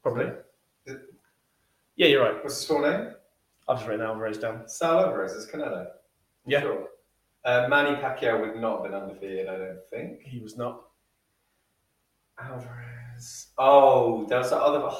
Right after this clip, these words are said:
Speaker 2: <sighs> I think the guy who was on, the one he properly cheap shotted, um, to win the fight. Oh, what was his name? No, it's gone. Don't know.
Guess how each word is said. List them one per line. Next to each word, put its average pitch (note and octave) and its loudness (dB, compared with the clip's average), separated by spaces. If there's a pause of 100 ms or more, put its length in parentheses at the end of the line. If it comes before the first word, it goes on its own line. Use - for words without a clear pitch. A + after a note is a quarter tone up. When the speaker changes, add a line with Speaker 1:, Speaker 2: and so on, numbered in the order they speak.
(160)
Speaker 2:
<sighs> - -18
I A#2+ -8
think C#3 -10
the B2 -8
guy B2 4
who A#2 0
was A2+ -4
on, A2+ -10
the A#2+ -10
one C#3 -2
he C3+ -6
properly B2 -6
cheap A#2+ -8
shotted, F2+ -4 (840)
um, G2+ -4
to G#2+ -14
win G#2 -6
the G2 -8
fight. F#2 -4 (580)
Oh, A#2+ 0
what A#2+ -6
was A#2+ -12
his A#2 -14
name? A2 -6 (1300)
No, B2+ -10
it's A#2+ -6
gone. A#2 -2 (240)
Don't A2+ -2
know. A2+ -6